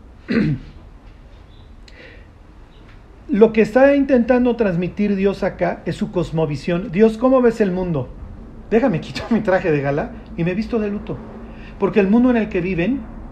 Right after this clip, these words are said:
es un mundo por el que lo único que puedo experimentar es dolor, es muerte. Es lo único que ustedes hoy están generando. Hoy,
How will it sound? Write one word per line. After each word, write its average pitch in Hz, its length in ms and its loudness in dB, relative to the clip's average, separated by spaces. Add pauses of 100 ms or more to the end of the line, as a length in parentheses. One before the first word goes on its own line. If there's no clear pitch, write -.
(880)
es 208 120 -4
un 226 100 6
mundo 214 220 4
por 190 160 -2
el 170 80 -4
que 165 100 -4
lo 165 120 2
único 214 260 0
que 185 80 -4
puedo 185 260 -2
experimentar 160 840 -4
es 175 120 -6
dolor, 185 300 -2 (1080)
es 185 180 -4
muerte. 175 520 -4 (460)
Es 214 100 2
lo 220 100 6
único 220 320 2
que 165 80 -10
ustedes 180 340 -6
hoy 180 100 -4
están 165 220 -8
generando. 147 480 -8 (3250)
Hoy, 302 340 6